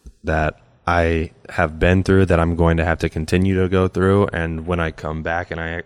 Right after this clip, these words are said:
actually do end up start playing, that I'll have to fight through, because, like you said, it's, even running the other day for me just felt awkward, and you have to learn to trust yourself again and trust your body. And my, my bone is completely healed. There's nothing wrong with it right now, but it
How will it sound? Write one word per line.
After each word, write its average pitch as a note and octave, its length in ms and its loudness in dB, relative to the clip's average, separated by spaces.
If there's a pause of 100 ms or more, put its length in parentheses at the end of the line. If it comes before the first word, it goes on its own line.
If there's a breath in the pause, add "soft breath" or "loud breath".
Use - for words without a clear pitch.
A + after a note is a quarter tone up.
actually E2 300 -10
do E2+ 240 -10
end E2+ 180 -8
up E2 140 -8
start D#2+ 320 -4
playing, F2+ 400 -2 (520 loud breath)
that F2+ 140 2
I'll D#2+ 80 0
have E2+ 140 0
to D#2 80 -4
fight F2 320 -2
through, - 240 -6 (160)
because, E2 400 -2
like D#2+ 180 -6
you D#2+ 80 -6
said, E2+ 360 0
it's, - 260 -8 (380 loud breath)
even G2 260 4
running F#2 320 0
the F2 100 0
other E2+ 200 0
day F2 200 0
for E2 240 -2
me D#2 120 -4
just D#2+ 260 -4
felt D#2+ 180 0
awkward, E2 560 2
and D2+ 300 -4 (340 loud breath)
you F#2 100 2
have F#2 100 4
to E2+ 80 2
learn E2+ 240 2
to D#2+ 60 -2
trust - 380 -2
yourself D#2+ 380 -2
again D#2 320 -4
and D2+ 80 -8
trust - 280 -2
your D#2+ 80 -2
body. D#2 440 0
And D2 220 -6 (640 loud breath)
my, F2+ 200 2
my F2+ 240 2
bone F2 280 2
is D#2 140 -2
completely C#2+ 500 -2
healed. D2 300 -4
There's D2 220 -4
nothing D#2+ 300 -2
wrong D#2 200 -2
with D#2 140 -8
it D#2 80 -2
right D2+ 200 -6
now, D2 220 -6
but E2 160 -2
it E2 140 0